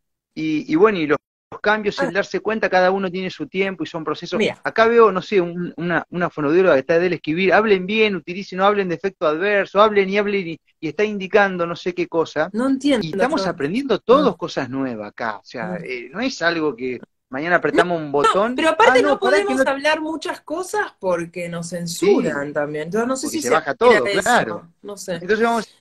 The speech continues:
Speaker 1: a decir los efectos provocados por, porque los tipos que lo elaboraron tenían toda la intención de generar eso.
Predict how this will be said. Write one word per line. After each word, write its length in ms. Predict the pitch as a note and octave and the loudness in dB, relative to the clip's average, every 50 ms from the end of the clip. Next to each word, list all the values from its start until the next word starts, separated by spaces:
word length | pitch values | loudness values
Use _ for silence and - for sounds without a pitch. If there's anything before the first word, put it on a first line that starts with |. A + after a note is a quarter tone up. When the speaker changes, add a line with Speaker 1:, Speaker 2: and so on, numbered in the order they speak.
| _ _ _ | _ _ _
Speaker 1:
a 80 | - B3+ - _ _ | -6 -6 -6 _ _
decir 240 | - - C4 B3 - _ _ - | -8 -6 -6 -6 -8 _ _ -2
los 240 | D#3+ F3+ F3 - G#3 | 0 0 0 0 -2
efectos 400 | G3+ - C#4 B3 - - A3+ - | -2 -2 -2 0 2 2 2 2
provocados 600 | - G3 G3 G3 G3+ G3 G3+ A#3+ B3+ B3+ A#3 - - _ | 2 2 2 4 2 2 2 2 4 4 4 2 0 _
por, 380 | - A3+ F#3 D3 C3 - G#2 - _ _ _ _ _ | 6 8 8 8 6 4 -2 -12 _ _ _ _ _
porque 300 | - E3+ F3 E3+ F#3 F#3+ | -2 -2 -2 0 -2 -2
los 160 | F#3+ F#3 F#3+ | -2 -4 -2
tipos 360 | - B3+ A#3+ - - C#3 A#2+ - | -4 -4 -4 -4 -4 -6 -4 -4
que 160 | - D#3 D#3 D#3 | -4 -4 -2 0
lo 280 | E3+ E3+ E3 - - _ | 0 0 0 0 -2 _
elaboraron 720 | - E3 F3+ F#3+ G3+ A3 B3+ D4 D4 C#4+ D4+ D#4 C#4+ C#4+ _ _ _ _ | -4 0 2 4 4 4 4 2 2 0 -2 -2 -4 -6 _ _ _ _
tenían 340 | F3 F3+ G#3 A3+ A3 G#3 | -6 -6 -4 -4 -6 -8
toda 260 | F#3 - C4+ C#4 C4 B3+ | -8 -6 -4 -2 0 0
la 60 | A#3 | -2
intención 560 | A3 G#3+ G3+ G#3 G3+ G3+ G3 - A#3 A3+ A3+ | -4 -6 -4 -4 -6 -4 -4 -4 -4 -4 -4
de 80 | G#3 F3+ | -4 -6
generar 460 | - - F3 F3 F3+ F#3 F3+ E3+ D#3 | -4 -4 -4 -2 2 2 2 2 2
eso. 360 | C3 A2+ - - - - | 0 -4 -6 -10 -18 -20